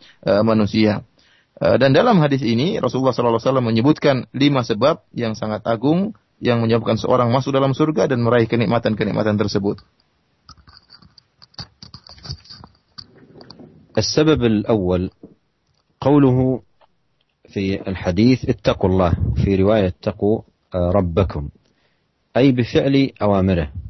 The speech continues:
Speaker 2: والبعد عن نواهيه. فأصل التقوى أن يجعل العبد بينه وبين ما يخافه وقاية تقيه، آه، وتقوى العبد لربه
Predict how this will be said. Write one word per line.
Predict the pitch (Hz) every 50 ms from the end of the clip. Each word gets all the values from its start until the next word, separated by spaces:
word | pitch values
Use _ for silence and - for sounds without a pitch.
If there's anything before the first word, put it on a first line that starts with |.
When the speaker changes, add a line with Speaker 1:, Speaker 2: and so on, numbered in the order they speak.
| - - - _ _ _
Speaker 2:
والبعد | - 101 98 95 110 127 107 110 95
عن | 101 92 95 107 104
نواهيه. | 98 95 92 92 87 80 85 85 76 - - _ _ _ _ _ _ _ _ _ _ _ _ _ - _
فأصل | - - 123 160 165 - - 147
التقوى | 127 - - - 139 - - 127 127 127 131 - - _ _ _ _ _ _ _ _ _ _ _ _ _ _ 120
أن | 117 117 123
يجعل | 143 143 117 110 104 107 104 98
العبد | 92 92 98 120 120 107 98 104 101 101 104 98 - _ _ _ _ _ _ _ _ _ _ _ _ _
بينه | 98 95 117 139 135 127 113 104 107 104 104 107 107 - _ _ _ _ _ -
وبين | 92 101 104 98 113 123 123 110 104 98 95 98 - - _ _ _ _ _ _ _ -
ما | 101 107 107 107
يخافه | 104 95 - 117 117 113 104 - 107 98 92 98 98 95 -
وقاية | 98 101 92 - - 110 107 101 92 - - 90 90
تقيه، | 82 - 82 - 104 110 123 139 131 - _ _ _ _ _ _ _ _ _ _ _ _ _ _ _ _ _ _ _ _ _ _ _ _ _ _ _ _ _ -
آه، | 104 101 98 98 95 95 92 90 90 - - - - _ _ _ _ _ _ -
وتقوى | 104 107 107 - 117 104 - 139 113
العبد | 107 101 113 123 120 107 110
لربه | 101 98 101 101 110 107 101 101 107 104